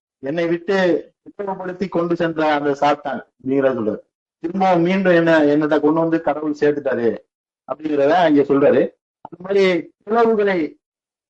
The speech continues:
அதாவது அண்ணன் தம்பிக்கு இடையில பிளவை ஏற்படுத்தக்கூடியவனா, கணவன் மனைவிக்கு இடையில பிளவை ஏற்படுத்தக்கூடியவனா, நண்பர்களுக்கு இடையில பிளவுகளை ஏற்படுத்தக்கூடியவனா அவன் இருக்கிறான் அப்படிங்கிறத கடவுள் நமக்கு சொல்றாரு. இருபத்தி ரெண்டுல வாக்குறுதியை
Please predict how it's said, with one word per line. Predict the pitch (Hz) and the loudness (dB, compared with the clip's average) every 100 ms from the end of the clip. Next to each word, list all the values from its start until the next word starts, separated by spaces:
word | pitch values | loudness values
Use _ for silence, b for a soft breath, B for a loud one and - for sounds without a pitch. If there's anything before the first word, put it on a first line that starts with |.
| _ | _
அதாவது | - 156 180 | -8 -4 -2
அண்ணன் | 143 170 202 196 | 0 0 0 0
தம்பிக்கு | 196 196 190 185 180 | 0 0 -4 -2 2
இடையில | 185 180 175 175 175 208 | 2 2 0 2 0 0
பிளவை | - 180 190 190 175 | -2 -2 0 0 -2
ஏற்படுத்தக்கூடியவனா, | 165 156 151 147 147 143 139 139 147 156 139 | -4 -4 -6 -8 -8 -4 0 0 0 -2 -4
கணவன் | 139 170 175 165 | -6 -4 -4 -2
மனைவிக்கு | 156 165 151 156 | -4 -4 -4 -2
இடையில | 151 147 | 0 0
பிளவை | 135 143 147 139 135 | -2 -4 -2 -2 -2
ஏற்படுத்தக்கூடியவனா, | 135 127 127 127 127 123 131 147 147 - _ _ _ - | -4 -12 -8 -4 -2 0 0 0 -2 -6 _ _ _ -8
நண்பர்களுக்கு | 123 160 196 202 190 175 165 | -6 -4 2 2 2 0 0
இடையில | 165 156 143 | 0 0 0
பிளவுகளை | 156 170 156 147 143 | 0 2 2 2 2
ஏற்படுத்தக்கூடியவனா | 147 147 139 139 127 131 123 147 170 | 0 -2 -8 -8 -6 -4 -2 0 2
அவன் | 147 139 | 2 2
இருக்கிறான் | 156 170 151 139 131 98 _ _ - | 2 2 -2 -2 -4 -8 _ _ -10
அப்படிங்கிறத | 131 147 139 139 170 | 0 2 4 2 2
கடவுள் | 147 147 143 | 0 -2 -2
நமக்கு | 131 123 | -2 -2
சொல்றாரு. | 135 123 117 107 175 _ _ _ _ _ 185 180 | -2 -2 0 0 -2 _ _ _ _ _ -4 0
இருபத்தி | 165 175 180 170 | 0 2 0 0
ரெண்டுல | 156 143 160 | 0 0 0
வாக்குறுதியை | 139 160 202 - 196 190 180 175 175 165 | 0 0 -2 -2 -2 0 0 0 -2 -4